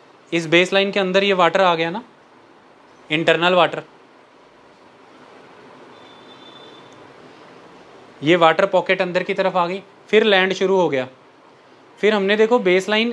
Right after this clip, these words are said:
ऐसे सीधी नहीं चलाई, हमने घुमा के चलाई थोड़ी। देखो घुमा के चलाई ना हमने,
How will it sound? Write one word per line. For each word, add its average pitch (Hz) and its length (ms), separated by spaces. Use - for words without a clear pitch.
ऐसे 240 300
सीधी 208 280
नहीं 240 100
चलाई, 202 220
हमने 214 200
घुमा 175 340
के 175 120
चलाई 143 300
थोड़ी। 123 240
देखो 135 160
घुमा 143 300
के 180 120
चलाई 160 260
ना 226 100
हमने, 226 240